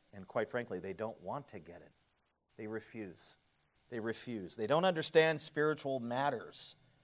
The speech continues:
Those in darkness do not understand spiritual matters. Uh, you could take any spiritual matter. You could talk about any doctrine, any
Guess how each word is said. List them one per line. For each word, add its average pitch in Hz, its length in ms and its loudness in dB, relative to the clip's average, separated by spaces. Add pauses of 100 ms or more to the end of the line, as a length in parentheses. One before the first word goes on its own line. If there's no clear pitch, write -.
(720)
Those 165 220 6
in 170 100 -2
darkness 147 380 8
do 135 120 -2
not 139 240 4
understand 139 540 0
spiritual 117 420 -4
matters. 135 720 -4 (880)
Uh, 135 40 -2
you 156 200 0
could 165 180 -4
take 156 300 0
any 196 280 0
spiritual 113 600 -2
matter. 98 400 -2
You 110 140 -6
could 139 180 -4
talk 170 240 6
about 165 320 8 (380)
any 208 300 0
doctrine, 131 640 6
any 170 420 0